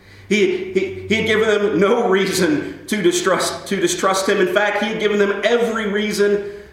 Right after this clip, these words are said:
to trust him, but they came to the borders of Canaan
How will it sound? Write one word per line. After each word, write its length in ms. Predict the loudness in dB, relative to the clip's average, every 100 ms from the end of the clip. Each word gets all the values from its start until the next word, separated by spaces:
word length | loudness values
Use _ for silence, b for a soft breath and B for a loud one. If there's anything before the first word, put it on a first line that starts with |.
| B
to 160 | -6 -4
trust 480 | -2 0 0 0 0
him, 120 | 2
but 160 | 2
they 160 | 0 -2
came 500 | 0 2 2 0 -2 B B B
to 120 | 0
the 80 | 2
borders 800 | 4 2 4 2 2 -2 -6 -6
of 220 | -6 -4
Canaan 760 | -4 0 2 4 2 0 -6 -12